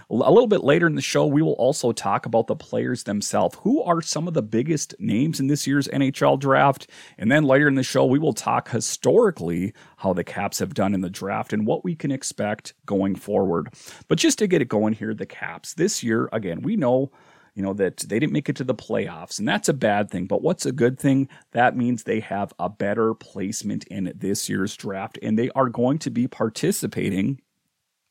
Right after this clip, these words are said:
in the draft lottery for the first time in quite some time. So that is exciting in and of itself.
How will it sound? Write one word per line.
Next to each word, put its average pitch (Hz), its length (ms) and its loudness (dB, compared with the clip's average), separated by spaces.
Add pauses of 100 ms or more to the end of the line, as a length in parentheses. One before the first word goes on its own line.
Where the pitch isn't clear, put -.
(100)
in 139 100 2
the 160 100 2
draft 143 440 4
lottery 104 400 2
for 143 160 0
the 151 140 0
first - 600 -4
time 143 460 -2
in 151 140 -4
quite 247 420 -2
some 85 260 -4
time. 95 460 -8 (420)
So 135 280 4
that 110 400 2
is 104 240 0
exciting 98 580 -6
in 151 300 0
and 110 180 -4
of 98 160 -4
itself. 85 540 -6